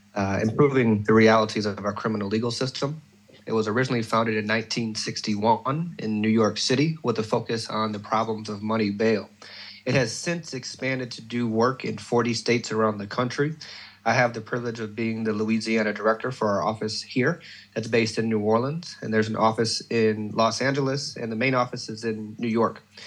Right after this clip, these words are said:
Uh, Vera has been doing work in New Orleans since we were invited by then Council Member James Carter after Hurricane Katrina to help reduce the overall jail population. Um, I first came to New Orleans in two thousand thirteen to be a public defender.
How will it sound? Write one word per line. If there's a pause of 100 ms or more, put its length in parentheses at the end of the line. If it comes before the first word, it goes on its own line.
(320)
Uh, (160)
Vera
has
been
doing
work
in
New
Orleans
since
we
were
invited
by
then
Council
Member
James
Carter (380)
after
Hurricane
Katrina
to
help
reduce
the
overall
jail
population. (440)
Um,
I
first
came
to
New
Orleans
in
two
thousand
thirteen
to
be
a
public
defender.